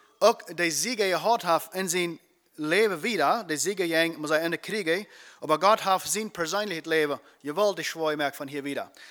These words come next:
Von hier jetzt so wieder, fingen wir dort meist, alle sieht in der Bibel, oder wo von David beschrieben ist, wieder, dass David hat gehealt, er hat schwere Zeit gehabt, er weinte. Und wo, wo ihm das schwer war, ist, und Gott straft ihm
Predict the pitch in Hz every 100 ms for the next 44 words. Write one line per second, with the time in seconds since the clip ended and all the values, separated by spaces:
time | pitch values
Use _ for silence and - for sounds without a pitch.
0 | - 160 156 220 208 202 185 - 185 165
1 | 143 156 190 196 - - _ - 170 165
2 | 147 202 165 147 165 160 143 - _ 143
3 | 127 113 - 139 139 135 139 151 160 143
4 | 139 175 170 135 131 - 143 139 - -
5 | _ - 135 156 156 139 143 - 123 156
6 | 120 - 143 - 147 147 139 170 - 127
7 | 120 151 139 156 156 143 117 - - -
8 | 135 143 160 160 147 165 165 147 - 175
9 | 165 151 147 156 147 - - - - 143
10 | 160 214 - 185 190 - 151